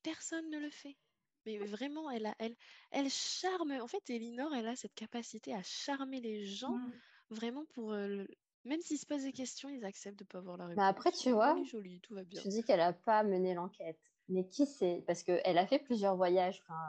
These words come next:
Speaker 3: ça, je spoil un peu, euh, l'histoire, mais on sait qu'au fil des, des, de, de l'intrigue, elle fait plusieurs voyages en dehors de Perdido. Est-ce qu'à ce moment-là, elle aurait pas lancé une enquête ? Euh, parce qu'on ne sait pas.
Speaker 1: Peut-être. C'est vrai,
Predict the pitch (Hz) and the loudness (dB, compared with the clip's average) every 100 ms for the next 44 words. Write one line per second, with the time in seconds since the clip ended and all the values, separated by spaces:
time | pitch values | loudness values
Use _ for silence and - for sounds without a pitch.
0 | 147 151 143 _ _ _ - - - 165 | -8 -12 -20 _ _ _ -6 -4 -4 -6
1 | 165 - 196 190 170 196 208 202 196 175 | -8 4 8 8 6 4 6 8 8 8
2 | 156 - 190 - 339 254 175 - _ _ | 4 0 0 6 6 6 2 -4 _ _
3 | _ - 208 214 262 - 208 202 220 185 | _ -2 -2 2 0 2 -2 0 0 2
4 | 180 185 151 170 165 160 151 160 151 156 | 0 -2 -4 0 0 0 0 -2 -4 -4
5 | 160 165 - 277 226 190 185 302 294 214 | -4 -4 2 2 2 0 -2 -2 -4 -2
6 | 202 180 180 220 240 196 208 220 254 202 | 0 2 2 2 0 -4 0 2 2 2
7 | 190 185 180 165 160 - _ _ _ - | -4 -6 -4 -6 -6 -10 _ _ _ -2
8 | 190 311 311 277 202 175 208 311 - 190 | 2 4 6 6 6 8 8 8 6 4
9 | 180 180 220 262 220 - 240 311 - _ | 4 6 6 6 4 2 2 2 -2 _
10 | _ _ _ - 214 208 220 151 - - | _ _ _ -4 0 0 0 -2 -2 -14
11 | _ _ _ 175 175 - 175 185 185 190 | _ _ _ -2 0 0 -2 -2 -2 -2
12 | 208 302 302 _ - 190 - - _ _ | 2 2 2 _ -18 -18 -18 -20 _ _
13 | - _ _ _ - 214 202 185 170 | -20 _ _ _ -12 -10 -8 -10 -14